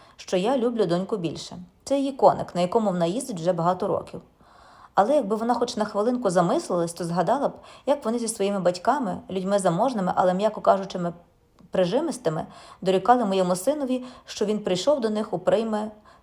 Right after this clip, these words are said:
без нічого. Свати так завжди казали. А мені серце краялось за сина. Тому перше, що я зробила, як тільки підкупила грошей,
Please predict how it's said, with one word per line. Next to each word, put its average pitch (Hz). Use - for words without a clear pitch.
без 185
нічого. 170
Свати 185
так 208
завжди 208
казали. 180
А 185
мені 202
серце 202
краялось 160
за 170
сина. 175
Тому 294
перше, 254
що -
я 180
зробила, 185
як 190
тільки 220
підкупила 190
грошей, 254